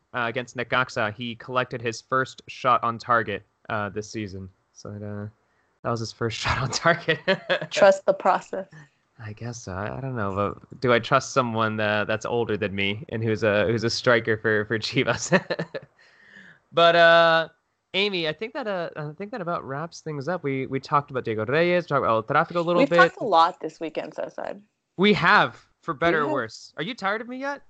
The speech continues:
Speaker 2: I, I might just be a little bit tired of you.
Speaker 1: Yeah, that's okay. Does that mean we should end the pod now? It's just, like, right now, just let, let's, let's just, let's just, like, leave it like this. Just being like, "You know what? I think," like, you saying, like, "I think I'm tired of Cesar," and then you just, like, never come back to the pod ever again.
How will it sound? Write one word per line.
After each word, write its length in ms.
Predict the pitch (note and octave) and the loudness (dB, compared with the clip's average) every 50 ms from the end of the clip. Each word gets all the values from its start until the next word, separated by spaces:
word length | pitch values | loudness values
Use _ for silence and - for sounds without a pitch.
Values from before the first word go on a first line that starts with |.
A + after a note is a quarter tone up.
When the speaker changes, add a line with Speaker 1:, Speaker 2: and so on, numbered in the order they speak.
| _ _ _ _ - | _ _ _ _ -16
Speaker 2:
I, 380 | - - - - - - - | -14 -14 -14 -14 -12 -12 -12
I 20 | G3+ | -12
might 280 | G3 F#3 F#3 F#3+ G3+ | -10 -10 -10 -10 -10
just 220 | - - B3+ - _ | -10 -14 -18 -16 _
be 100 | - - | -12 -10
a 40 | - | -8
little 220 | - - - - | -8 -8 -8 -8
bit 180 | - - - - | -10 -12 -12 -12
tired 240 | - - - - - | -12 -12 -10 -10 -10
of 80 | - - - | -10 -10 -8
you. 260 | - - - A#3+ A#3+ A#3+ _ _ _ | -10 -8 -8 -10 -12 -14 _ _ _
Speaker 1:
Yeah, 260 | _ D3+ D#3+ D3+ B2+ - | _ -14 -12 -12 -10 -8
that's 180 | - E3 - - | -10 -10 -8 -8
okay. 320 | B3 A3 A3 - F#3 D#3 | -10 -10 -8 -6 -6 -6
Does 160 | - C3+ C3+ B2+ | -4 -6 -4 -4
that 140 | D#3+ F3 | -4 -4
mean 100 | G3+ A3 | -4 -8
we 60 | A3 G#3 | -10 -10
should 160 | - - - | -10 -8 -8
end 120 | D#3+ D#3+ | -8 -8
the 60 | D3 | -10
pod 300 | C#3+ - C#3+ C#3 D#3 D#3+ | -6 -2 0 0 0 -2
now? 280 | F3+ G3+ G#3+ A3 A3+ A3+ - | -4 -8 -8 -8 -10 -12 -16
It's 120 | F3 - B2 | -18 -14 -12
just, 180 | D3 C#3+ - | -12 -8 -6
like, 160 | E3 D3 - | -6 -4 -2
right 160 | C3 C3+ - - | -2 -2 -2 -2
now, 180 | D3 D3+ D3+ | -4 -6 -6
just 180 | C#3 B2+ A#2+ - | -6 -8 -6 -4
let, 160 | C3+ B2+ - | -6 -4 -4
let's, 280 | C3+ C3 B2+ - - - _ | -6 -8 -8 -12 -18 -14 _
let's 180 | - C3 B2+ - | -6 -6 -6 -6
just, 240 | - C#3+ B2+ - _ _ _ | -12 -14 -16 -16 _ _ _
let's 180 | - B2+ - - | -12 -12 -12 -12
just, 160 | C#3 A#2+ - | -14 -10 -8
like, 160 | A#2 A2+ A2 _ _ _ | -8 -8 -8 _ _ _
leave 240 | A2 A2+ B2+ C#3+ C#3 | -10 -8 -6 -6 -6
it 100 | - - | -4 -2
like 220 | B2 A2+ G#2+ - | -4 -4 -4 -2
this. 260 | _ A#2 B2 C#3+ - - | _ 2 2 2 2 -2
Just 200 | - C3 - - | -4 -4 -2 -2
being 120 | C#3 C3 | 0 0
like, 160 | C3 C3 - | 0 0 0
"You 80 | - E3+ | 0 0
know 80 | F#3 | 2
what? 220 | F#3+ G3 G3+ G3 - - | 4 4 4 4 2 0
I 80 | C#3 C#3+ | -2 -2
think," 340 | - - F3 E3 D#3 - _ _ _ _ - | 0 -2 -2 -2 -4 -8 _ _ _ _ -2
like, 140 | D3 C3 A#2 | 0 2 2
you 100 | C#3+ D3 | 2 2
saying, 180 | - - D3 C#3 | 2 0 0 0
like, 140 | C#3 C3 | 2 0
"I 60 | C#3 C3+ | 0 0
think 180 | - E3+ E3 F3 | 0 -2 -2 -2
I'm 100 | E3 D3+ | -2 0
tired 260 | E3+ E3+ E3 D#3+ D#3 | 0 2 2 2 0
of 80 | E3 | 0
Cesar," 460 | - - F#3 F3+ - - B2 A2 G#2+ - | 0 0 -2 0 0 0 0 0 0 -2
and 120 | - C3 B2+ | -4 -2 0
then 180 | B2+ B2 B2 A#2+ | 0 0 0 -2
you 80 | A#2 A#2 | -4 -6
just, 180 | G2+ A2+ - - | -6 -6 -4 -4
like, 140 | B2 A2+ A#2 | -4 -4 -2
never 200 | A2 A2+ G2 A2+ | -2 -2 -2 -2
come 160 | G#2+ - B2 | -4 -4 -4
back 220 | G2+ A2+ G#2+ G#2 - | -2 -2 -2 -2 -4
to 60 | - | -10
the 100 | A2 G2+ | -12 -6
pod 240 | F#2 A2+ G#2 G2 F#2+ | -2 -2 0 0 -2
ever 180 | G2 F#2 G2 | -4 -6 -8
again. 240 | F#2 F#2 F#2 F#2+ G2 | -8 -8 -10 -10 -12